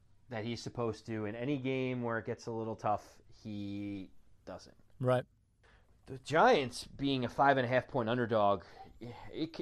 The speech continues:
Speaker 1: it concerns me. I think when you look at it, there's two things that, that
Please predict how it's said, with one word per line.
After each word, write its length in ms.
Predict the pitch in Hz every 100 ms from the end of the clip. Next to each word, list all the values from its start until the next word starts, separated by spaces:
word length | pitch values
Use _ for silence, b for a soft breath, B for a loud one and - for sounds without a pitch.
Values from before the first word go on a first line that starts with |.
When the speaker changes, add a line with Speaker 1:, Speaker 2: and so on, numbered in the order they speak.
| -
Speaker 1:
it 160 | 151
concerns 480 | - 143 - 151 123
me. 120 | 123
I 80 | 110
think 260 | - 139 131 - - - - -
when 320 | 104 123 120
you 100 | 127
look 200 | 131 156
at 80 | 156
it, 220 | 120 110 -
there's 260 | 120 113 -
two 280 | - - 180
things 380 | - 151 143
that, 140 | 139 123 - _ -
that 300 | 117 113